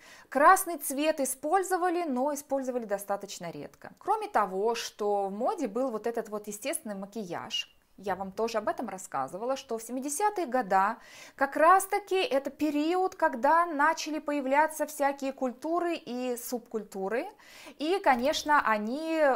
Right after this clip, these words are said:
так скажем, разнообразие в макияж вносили. В то время появились хиппи и панки. А, хиппи вообще были за натуральную красоту. И в основном их макияж составляла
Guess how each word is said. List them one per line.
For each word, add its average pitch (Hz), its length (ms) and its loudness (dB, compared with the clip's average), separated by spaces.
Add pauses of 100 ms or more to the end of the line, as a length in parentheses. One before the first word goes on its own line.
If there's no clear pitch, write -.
(140)
так 269 140 4
скажем, 262 440 4
разнообразие 240 800 6
в 294 40 -2
макияж 214 540 0
вносили. 202 540 -6
В - 40 -4
то 415 120 4
время 285 300 2
появились 254 680 0
хиппи 285 460 -6
и 262 200 -6
панки. 180 600 -4 (920)
А, 214 200 6
хиппи 381 580 0
вообще 269 560 4
были 302 400 2
за 240 440 4
натуральную 226 720 2
красоту. 208 640 -6
И 381 80 0
в 370 40 2
основном 370 480 6
их 320 120 -4
макияж 320 520 4
составляла 294 920 8